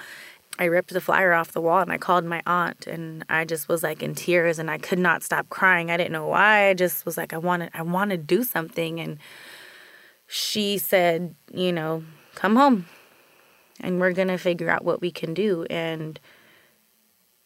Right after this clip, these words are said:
so I took that flyer to Vallejo, and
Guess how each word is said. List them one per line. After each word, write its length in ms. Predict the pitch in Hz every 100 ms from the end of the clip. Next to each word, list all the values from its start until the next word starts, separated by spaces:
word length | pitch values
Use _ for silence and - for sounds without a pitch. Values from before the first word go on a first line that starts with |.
| _
so 880 | - - - 185 175 165 165 160 160 - _ -
I 360 | 160 160 156 -
took 200 | 170 -
that 160 | -
flyer 320 | - 156 165 165
to 140 | 160
Vallejo, 480 | 165 160 160 180 180
and 400 | 160 156 160